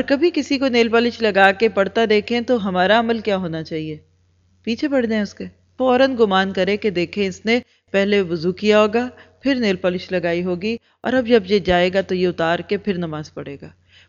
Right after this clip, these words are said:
مسلمان کبھی دوسرے مسلمان کے بارے میں بدگمان نہیں ہوتا۔ ہاں، کوئی خود مسئلہ پوچھے، بات کرے، دیکھیں آپ اس کو کسی ایسے عمل میں، تو اچھے طریقے سے بات کی جا سکتی ہے، لیکن میں آپ کو کبھی اس کی recommendation نہیں کروں گی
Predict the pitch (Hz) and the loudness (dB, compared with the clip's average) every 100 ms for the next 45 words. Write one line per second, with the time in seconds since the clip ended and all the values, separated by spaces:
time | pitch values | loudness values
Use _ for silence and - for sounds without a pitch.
0 | - 214 240 220 233 247 233 233 220 262 | -12 -4 -2 2 0 0 -2 0 2 2
1 | 269 240 214 233 214 202 208 190 190 196 | 2 0 0 0 0 -2 -4 -2 -4 -4
2 | 196 175 175 180 190 175 170 151 175 170 | -4 -2 -2 -2 -4 -4 -4 -4 -4 -4
3 | 175 170 165 170 160 - - 147 _ _ | -4 -6 -6 -6 -6 -10 -12 -18 _ _
4 | _ _ - 262 277 254 - 269 247 226 | _ _ 0 0 0 -4 -2 -2 0 -2
5 | 240 226 214 196 226 202 175 175 - 180 | 0 0 0 0 0 2 2 2 0 0
6 | 190 190 - _ _ - 165 196 190 214 | 2 0 -4 _ _ -10 -2 0 0 0
7 | 196 185 185 185 - 190 190 180 190 175 | 2 2 0 -4 -4 -4 -4 -4 -2 -2
8 | 190 180 180 180 196 214 _ _ 269 285 | -2 -2 -2 -4 -4 -6 _ _ -6 -4
9 | 285 202 190 185 185 175 175 180 208 202 | -2 0 -2 -4 -4 -2 -4 -4 -4 -2
10 | 226 247 262 262 254 254 247 240 - 208 | -2 -4 -2 -4 -4 -4 -4 -4 -2 -2
11 | 220 262 247 262 262 247 233 202 190 190 | -2 -4 -2 -2 -2 -4 -4 -4 -4 -4
12 | 185 185 214 202 214 190 180 185 | -4 -4 -4 -6 -4 -4 -2 -2